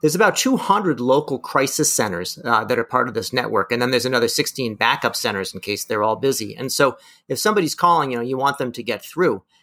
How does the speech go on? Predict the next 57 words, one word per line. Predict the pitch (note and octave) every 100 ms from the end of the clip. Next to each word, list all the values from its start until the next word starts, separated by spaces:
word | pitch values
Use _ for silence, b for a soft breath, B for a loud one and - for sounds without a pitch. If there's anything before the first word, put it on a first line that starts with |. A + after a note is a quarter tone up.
| _
At | C#3 -
the |
moment, | D3+ F3 A#3 F3+ E3
only | D#3 D#3
a | C#3
little | C#3+ C#3
over | A#2 A2+
half | G2 F#3 G#3
of | B2
people | - A#2+ A2+
are |
getting | A2 A2+ A2
through | - C3
to | A2
these | G#2+ G2+
hotlines | A2+ A#2 A#2 G#2 G2+
that | G2
you're | G2+
describing. | - - A#2 A2+ G2
So | A2+
th-, | D#3 -
this | F#3 F3+
is | E3+
actually | D3 C#3 - B2
a |
big | G2+ A#2+ G#2
deal. | C#3+ A#2 G2+ b b b
I'll | D3+ D#3+
also | B3+ - G#3
mention | D#3 A3 - C#3+
that, | B2+ B2+ B2 -
um, | C#3 B2+ A#2 _ _ _ _
you | - C#3+
know, | C3
the | B2+
nine | C#3 E3+ F#3+
eight | D#3 C#3
eight | F3 D#3 -
is | D3 D3 B2
a |
phone | A2 F#3+ A3+ G#3
number | A#2 G#2 F2+
for | - G#2
people | B2+ B2 A2+
of | G#2+
our | B2+ E3
age, | B2 G#2+ - - -
uh, | G#2+
John, | G#2 A2 G#2
to |
call, | A#2 A#2
but | A#2 A2+
you | C#3 C3
can | C#3+
also | D#3+ F#3+ C3+
text | - - E3+ - -
it, | G#2+